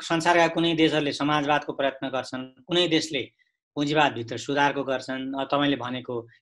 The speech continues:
किन्सको शैलीमा या वेलफेयरको शैलीमा त्यता नगइकन पुँजीवादको सङ्कट टार्न सकिँदैन, होइन? त्यो बाध्यकारी अवस्था हुन्छ। त्यो बिचमा कुनै देशहरूले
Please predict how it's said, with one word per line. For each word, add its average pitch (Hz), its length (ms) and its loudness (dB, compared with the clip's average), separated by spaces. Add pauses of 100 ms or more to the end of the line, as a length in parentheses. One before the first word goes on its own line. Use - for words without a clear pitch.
(160)
किन्सको 147 340 -2
शैलीमा 131 480 -2
या 131 180 0
वेलफेयरको 135 480 0
शैलीमा 120 420 -4
त्यता 151 340 0
नगइकन 127 540 -2 (120)
पुँजीवादको 131 520 -4
सङ्कट 127 400 -8 (500)
टार्न 139 280 2
सकिँदैन, 139 520 0 (760)
होइन? 190 120 4
त्यो 156 140 0
बाध्यकारी 147 580 4
अवस्था 131 320 0
हुन्छ। 113 240 -6
त्यो 185 300 0
बिचमा 208 300 -2
कुनै 214 260 -2
देशहरूले 160 580 -2